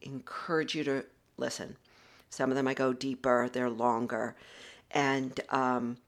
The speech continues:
I, I'm excited. I'm excited to get down and get into it with you guys. And if there's anything that you would specifically like me to talk about when it comes to stress, or anything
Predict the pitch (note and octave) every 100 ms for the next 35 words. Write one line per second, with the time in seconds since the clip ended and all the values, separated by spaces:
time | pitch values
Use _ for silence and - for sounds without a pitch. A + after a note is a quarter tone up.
0 | _ _ _ - D3+ E3+ - C#3+ D3+ -
1 | - A#2 D#3+ - - - D3 D#3+ - -
2 | C#3 E3+ B3 - - - A#2+ - - -
3 | E3 E3 G3+ F3 - - - _ _ -
4 | - - _ _ _ - G3+ G3+ A3 G#3+
5 | - - - B2 - - - G#1+ - -
6 | - - - - - - C#3+ C#3 C3+ -
7 | D#3 D3+ D3+ D#3 - G#3+ D4+ F#4+ - G3
8 | F#3+ E3 - - D#3+ E3+ D3+ - - C#3
9 | - - E3+ - F#3 D3 A#2+ C#3 - D#3+
10 | C#3 - B2 - - G2+ C3+ - - -
11 | - - F3 F#3 G3+ F#3+ - G3 - G#3
12 | G#3 B3 - - _ _ _ - F#3 C#4+
13 | B2 - -